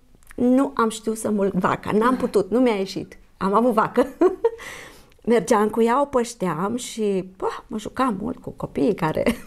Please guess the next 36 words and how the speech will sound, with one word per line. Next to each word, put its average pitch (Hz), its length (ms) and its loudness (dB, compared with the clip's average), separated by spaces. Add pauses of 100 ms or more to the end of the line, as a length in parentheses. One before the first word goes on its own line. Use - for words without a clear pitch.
(260)
<laughs> - 440 -16
era 190 320 -2
o - 200 0
copilărie 185 600 2
superbă, 156 480 -4
am - 140 -4
avut - 240 -8
superbă. - 640 -2 (580)
Plus, 226 460 4
uh, 185 300 -2
nu 190 220 2
pot 247 260 0
să 220 180 0 (260)
uit, 240 380 -2
uh, 107 480 0
jocurile 131 680 2
de 90 280 -4
fotbal 196 500 0
pe - 200 -8
stradă 196 600 -2
cu - 160 -8
toți 190 320 0
copiii, 196 560 0
acolo - 340 -2
fete, - 320 0
băieți, - 380 -2
făceam - 380 -2
echipe - 600 -2
și 190 320 -6
ne - 100 -2
jucam, 233 460 -4
regulile - 500 0
noastre 196 380 -4
erau - 280 -2
ale 170 200 -8
noastre. 190 460 -4